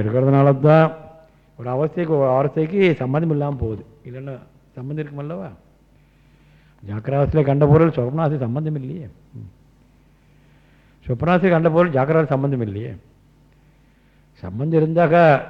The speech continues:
விவகாரங்கள் இன்னும் பெருகி தான் தீரும், குறையாது. நிறைய விவகாரம் பெருகும். சம்பந்தம் இல்லாத இருக்கும்போதே இந்த ஆட்டம் போடுறாங்க. இந்த ரெண்டும் பொருளும் இந்த தொழித்துல சம்பந்தம் இல்லாம போச்சே.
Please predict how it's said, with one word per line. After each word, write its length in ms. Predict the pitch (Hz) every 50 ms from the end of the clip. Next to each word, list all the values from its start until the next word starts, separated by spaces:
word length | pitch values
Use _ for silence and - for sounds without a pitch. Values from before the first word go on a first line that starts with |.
| - - - - _ _ -
விவகாரங்கள் 420 | 117 127 135 156 156 156 160 156 135
இன்னும் 160 | 143 147 127
பெருகி 180 | 127 123 127 135
தான் 160 | 143 151 139 127
தீரும், 240 | 127 113 107 95 - - - - _ -
குறையாது. 340 | 117 120 143 160 127 90 - - _ _ _ _ _ _ - - 135 - - _ _ _ _ -
நிறைய 200 | 120 120 120 139 151
விவகாரம் 260 | 147 135 131 127 120 113
பெருகும். 260 | 107 101 - 107 - _ - - - _ 127 - _ - - - _ _ _ _ - - - - - - _ _ -
சம்பந்தம் 360 | 113 98 98 107 135 147 143 117
இல்லாத 200 | 113 127 135 131
இருக்கும்போதே 380 | 151 151 135 139 147 151 160 156
இந்த 100 | 151 143 135
ஆட்டம் 220 | 131 127 139 127 120
போடுறாங்க. 320 | 117 104 98 92 90 92 - _ _ - - - _ - - _ _ _ _ _ - _ _ _ _ _ _ _ _ _ _ _ _ _ _ _ _ _ _ _ _ _ _ _ _ -
இந்த 140 | 151 156 160 139 120 120
ரெண்டும் 340 | 123 139 180 202 233 233 233 214
பொருளும் 380 | 208 196 196 196 220 247 247
இந்த 120 | 226 185 165 160
தொழித்துல 300 | 165 196 208 220 226 202 180
சம்பந்தம் 240 | 165 160 165 160 160
இல்லாம 180 | 156 156 147 131
போச்சே. 260 | 120 110 107 - 156